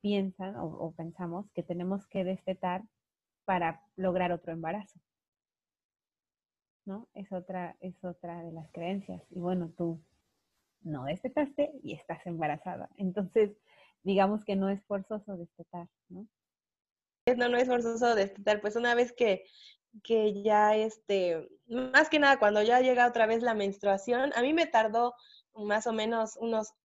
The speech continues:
Speaker 2: once meses en que, en que regresara mi periodo menstrual. Y, eh, pues ya una vez que, que regresa el periodo, pues otra vez, ¿no? Eh, comienzan los ciclos ovulatorios y, pues, aquí en este,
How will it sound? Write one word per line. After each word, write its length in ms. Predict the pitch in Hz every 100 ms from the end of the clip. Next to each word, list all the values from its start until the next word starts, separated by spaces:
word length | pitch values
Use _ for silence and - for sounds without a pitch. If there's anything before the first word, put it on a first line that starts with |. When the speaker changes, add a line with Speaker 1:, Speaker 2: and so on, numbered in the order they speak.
| _
Speaker 2:
once 340 | 220 233 240 214
meses 460 | 226 247 214 202 -
en 180 | 202 196
que, 440 | 202 190 185 185 _ -
en 180 | 202
que 100 | 196
regresara 600 | 190 196 190 196 208 214 214
mi 140 | 196
periodo 420 | 190 190 196 202
menstrual. 540 | 196 185 180 196 202 196 _ _ _ _ _ _ _ _ _ _ _ -
Y, 400 | 240 247 262 269 208
eh, 400 | 208 208 202 196
pues 160 | 214
ya 160 | 226 240
una 160 | 262 254
vez 160 | 254
que, 280 | - 254 214
que 140 | 226 220
regresa 340 | 214 226 247
el 80 | 233
periodo, 480 | 220 226 247 370 - - _ _
pues 200 | 214 202
otra 260 | 208 214 214
vez, 240 | 208 202
¿no? 280 | 208 214 233
Eh, 320 | 202 190 190 _ -
comienzan 520 | 208 208 214 220 196
los 160 | 196
ciclos 360 | - 233 220 214
ovulatorios 640 | 226 247 254 269 269 320
y, 60 | 247
pues, 220 | 214 208 - - _ _ -
aquí 400 | 208 214 240 240
en 80 | 233
este, 260 | 226 233